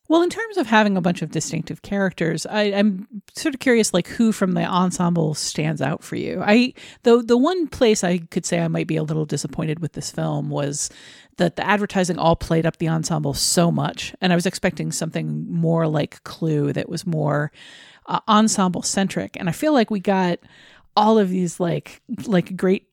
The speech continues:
teases for the ensemble. We spent some time with them, but we spent an awful lot of,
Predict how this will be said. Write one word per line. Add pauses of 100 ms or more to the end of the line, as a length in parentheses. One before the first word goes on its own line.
teases
for
the
ensemble.
We
spent
some
time
with
them,
but
we
spent
an
awful
lot
of,